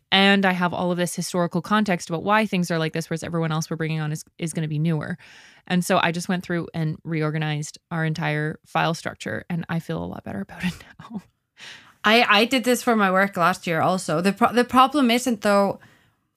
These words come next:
Speaker 2: so, so I've thought about this a lot because we, we are, like, this has come up within my work. Um, but the problem isn't that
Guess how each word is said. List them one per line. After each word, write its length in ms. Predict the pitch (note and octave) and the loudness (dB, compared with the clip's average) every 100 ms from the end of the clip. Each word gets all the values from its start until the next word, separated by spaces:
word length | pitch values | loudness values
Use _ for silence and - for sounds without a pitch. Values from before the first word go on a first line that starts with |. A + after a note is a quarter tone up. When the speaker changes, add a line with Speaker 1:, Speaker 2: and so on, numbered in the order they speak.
| _ _ _ | _ _ _
Speaker 2:
so, 260 | - G3+ D#3+ | -2 -2 0
so 100 | G#3 | 0
I've 140 | F#3+ | 2
thought 160 | G3+ F3 | 2 0
about 160 | - | -2
this 140 | E2 F3 | -6 -4
a 20 | |
lot 240 | G2+ - | -2 -2
because 260 | F#3+ F#3 F3 | -4 -6 -6
we, 200 | F#3 D#3+ | -4 -4
we 200 | F3+ F3 | -2 -2
are, 340 | E3 E3 D3 - _ _ _ - A3+ - _ _ - | 2 2 0 -6 _ _ _ -10 -10 -10 _ _ -6
like, 140 | F#3+ F#3 | -4 0
this 140 | F#3+ | 0
has 120 | G3+ | 0
come 260 | - - F#3+ | -4 -2 2
up 200 | F3 - | 2 0
within 340 | F3+ F3 F3+ F3 | -4 -2 -2 0
my 140 | E3+ | -2
work. 440 | E3+ E3 A#2 - - _ - _ _ - | -2 -2 -4 -6 -14 _ -20 _ _ -4
Um, 300 | F3 F3+ F3+ - - _ _ | 0 2 0 -6 -20 _ _
but 80 | G#3+ | 2
the 100 | A3+ | 2
problem 540 | A3 - A#3+ B3 B3+ - | 2 4 4 6 0 0
isn't 500 | G#3+ A3+ A3+ F#3 F3+ | 0 0 0 0 2
that 360 | G3 F#3+ F#3 | 2 4 0